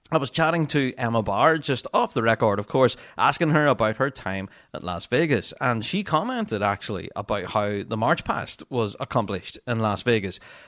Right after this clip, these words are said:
and about how everyone marched on together and played one big mass band tune. And that, yeah, that was so much quicker because every band was on at the same time. Now, I do know that we did try that here in Northern Ireland.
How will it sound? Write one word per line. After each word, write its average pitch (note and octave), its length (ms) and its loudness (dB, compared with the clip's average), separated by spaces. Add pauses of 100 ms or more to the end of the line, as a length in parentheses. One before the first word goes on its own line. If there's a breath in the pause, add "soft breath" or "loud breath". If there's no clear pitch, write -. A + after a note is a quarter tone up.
and A2 100 -4
about G#2+ 260 0
how B2+ 160 6 (200)
everyone C3+ 540 0
marched A2 340 -2
on G2+ 220 -2
together A2+ 400 0
and G#2 240 -6
played F#2+ 260 -4
one C3 300 0
big A2+ 200 2
mass G2+ 240 -2
band F#2+ 300 -2
tune. E3 300 0 (640 loud breath)
And C#3+ 160 -2
that, D#3+ 240 -2 (120)
yeah, D#3+ 340 2
that - 180 -2 (200)
was A2 120 -6
so - 500 -2
much F#3+ 220 0
quicker F3 420 0 (160)
because B2+ 340 2 (120)
every F3+ 320 2
band A2 260 0
was A#2 140 -2
on C3 420 4
at D3+ 140 2
the - 80 -6
same F3 240 0
time. B2+ 420 -6 (100)
Now, C#3+ 100 -2
I F3+ 120 4
do B3 220 2
know A3+ 160 8
that F3+ 80 4
we F3 140 0
did F#3+ 220 0
try G3 380 0
that F3 320 2
here D3+ 260 2
in C3 140 2
Northern A2+ 300 2
Ireland. A#2+ 300 2